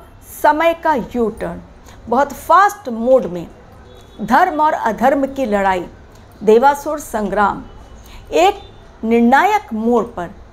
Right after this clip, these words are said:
जाने लगा है, जिसमें लोग अपनी आँखों के सामने उस बदलाव को होता हुआ देखेंगे जो अकल्पनीय है, जिसके लिए दुनिया आज तैयार नहीं है। एक तरफ युद्ध की गंभीर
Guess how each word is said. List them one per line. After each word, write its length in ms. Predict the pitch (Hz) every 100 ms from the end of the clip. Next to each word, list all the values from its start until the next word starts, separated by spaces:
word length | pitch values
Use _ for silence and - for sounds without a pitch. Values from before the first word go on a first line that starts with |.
| -
जाने 440 | 180 214 196 208 - -
लगा 280 | 185 196 180
है, 220 | 170 175 - - - -
जिसमें 320 | 240 233 285 226
लोग 380 | 220 269 339 339
अपनी 340 | - - 285
आँखों 500 | 285 - 339 - 349
के 200 | 349 254
सामने 520 | 214 - 226 175 165 175 - - - - - -
उस 180 | 392 381
बदलाव 560 | 247 220 208 226 262 311 -
को 100 | 339 -
होता 340 | 240 240 311
हुआ 320 | 285 285 311 294
देखेंगे 640 | 202 190 269 226 190 262 - - - - -
जो 120 | 214
अकल्पनीय 880 | 214 226 262 - 285 285 294 285 294
है, 240 | 277 320 - - - -
जिसके 320 | 208 - 240
लिए 220 | 202 196
दुनिया 400 | 175 214 254 277
आज 400 | - - 247 - - - -
तैयार 420 | 202 190 202 208 - - -
नहीं 480 | 196 185 175 175
है। 180 | 165 - - - - - 302
एक 220 | 359 - 330
तरफ 380 | 302 320 - 208
युद्ध 360 | 196 285 247 277
की 220 | 294 320 349 - - - 180
गंभीर 540 | 214 208 208 262 349